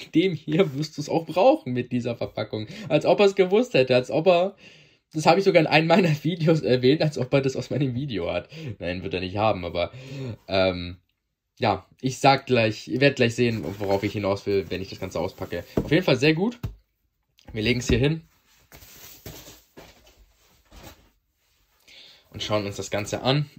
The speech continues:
Ich hol das Ganze raus. Alter, du bist der Beste. Ich feier dich gerade.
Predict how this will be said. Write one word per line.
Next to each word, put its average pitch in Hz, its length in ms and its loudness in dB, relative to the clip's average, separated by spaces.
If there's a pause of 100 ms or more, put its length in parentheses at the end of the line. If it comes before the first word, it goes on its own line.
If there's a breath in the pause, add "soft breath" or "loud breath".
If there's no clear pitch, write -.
Ich - 160 -12
hol 95 60 -4
das 98 140 -4
Ganze 95 240 -4
raus. - 340 -4 (1900)
Alter, 117 400 2 (160)
du 113 60 -4
bist 104 160 -6
der 107 80 4
Beste. 104 480 0 (160)
Ich - 240 -8
feier 127 420 4
dich - 160 -4
gerade. 95 380 -4